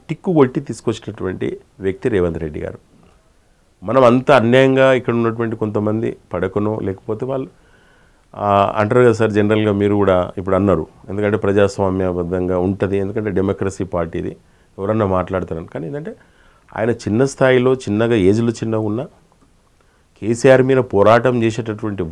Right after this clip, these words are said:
వాయిస్ ఏదైతే ఉందో దాన్ని మనం అబ్సల్యూట్‌గా మనం యాక్సెప్టెన్స్ ఇవ్వాలి. ఇప్పుడు ఎప్పుడు కానీ ప్రభుత్వం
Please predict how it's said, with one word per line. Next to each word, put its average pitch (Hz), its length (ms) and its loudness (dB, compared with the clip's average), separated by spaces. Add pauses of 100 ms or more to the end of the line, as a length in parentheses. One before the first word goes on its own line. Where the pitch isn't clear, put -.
వాయిస్ 131 360 4
ఏదైతే 90 360 0
ఉందో - 140 -16 (520)
దాన్ని 147 280 2
మనం 135 160 0 (260)
అబ్సల్యూట్‌గా 110 560 -4
మనం 120 220 -8
యాక్సెప్టెన్స్ 101 580 -2
ఇవ్వాలి. - 260 -16 (920)
ఇప్పుడు 107 180 -4
ఎప్పుడు 151 240 0
కానీ 151 200 6
ప్రభుత్వం 135 400 6